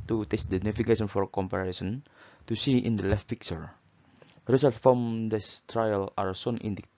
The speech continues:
table one. In case two, five trial were conducted to test the responsive of two, uh, of the navigation system in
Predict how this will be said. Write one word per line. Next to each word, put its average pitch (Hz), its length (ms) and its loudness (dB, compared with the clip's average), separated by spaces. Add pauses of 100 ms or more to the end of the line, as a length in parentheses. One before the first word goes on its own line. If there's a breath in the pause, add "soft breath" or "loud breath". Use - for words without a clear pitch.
table 98 320 -2
one. 92 220 -8 (960 soft breath)
In 139 160 2
case 131 260 -2
two, 196 420 -2
five 127 380 2 (140)
trial 120 480 2
were 101 200 0
conducted 104 540 -4
to 92 80 -4
test 101 320 -2
the 87 100 -8
responsive 98 720 -6
of - 300 -6
two, 113 360 -4
uh, 98 260 0
of 107 200 -6
the 113 120 4
navigation 117 500 2
system - 280 0
in 107 200 0